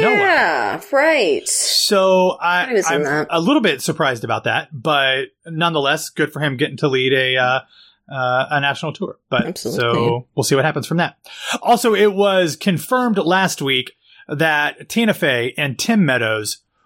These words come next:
Speaker 2: will be reprising their roles from the original Mean Girls movie in the upcoming Paramount Plus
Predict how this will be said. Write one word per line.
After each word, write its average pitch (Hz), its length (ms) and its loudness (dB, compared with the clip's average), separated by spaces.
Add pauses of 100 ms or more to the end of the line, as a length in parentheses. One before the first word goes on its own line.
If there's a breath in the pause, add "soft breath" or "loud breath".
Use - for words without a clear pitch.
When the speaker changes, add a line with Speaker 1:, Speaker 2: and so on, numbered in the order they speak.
(100)
Speaker 2:
will 180 500 2
be 170 220 2
reprising 151 640 -2
their 135 140 0
roles 127 260 2
from 135 140 0
the 123 100 2
original 160 400 -2
Mean 135 280 -2
Girls 117 340 0
movie 135 420 0
in 139 120 -4
the 131 200 -4
upcoming 160 640 -4
Paramount 147 640 -2
Plus 127 380 -2